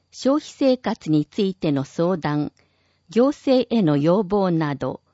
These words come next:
希望者は直接会場へ。性相談、相談料無料。十九日月曜から二十五日日曜は、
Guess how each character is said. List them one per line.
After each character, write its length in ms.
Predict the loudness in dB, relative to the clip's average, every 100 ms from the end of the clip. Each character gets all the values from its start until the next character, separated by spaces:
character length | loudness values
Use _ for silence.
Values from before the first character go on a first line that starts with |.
| _ _ _ _
希 140 | -6 0
望 220 | 2 0
者 260 | -2 -4 -2
は 240 | -4 -6 _ -8
直 120 | -8 -4
接 360 | -4 -4 -8
会 320 | -6 -2 -2
場 300 | -2 0 0
へ。 200 | 0 -4 -10 _ _ _ _ _ _ _ _ _ _ _ _ _ _ _ _ _ _ _
性 280 | 0 2 4
相 320 | 2 2 2
談、 440 | -2 -4 -4 -8 -18 _ _ _
相 320 | _ 2 4
談 360 | 4 2 2 2
料 280 | 2 2 2
無 180 | 2
料。 480 | 2 -2 -2 -4 -8 -16 _ _ _ _ _ _ _ _ _ _ _ _ _ _ _ _ _ _ _ _ -6
十 260 | 0 0
九 160 | 2 2
日 480 | 2 0 -2 -2 0
月 360 | -4 -4 -2 0
曜 120 | 0
か 220 | -2 -6
ら 280 | -4 -4 -4
二 220 | 2 4 4
十 240 | 4 2
五 200 | 2 2
日 360 | 0 -2 0 2
日 400 | 2 -2 -4 0
曜 160 | 0
は、 240 | -2 -6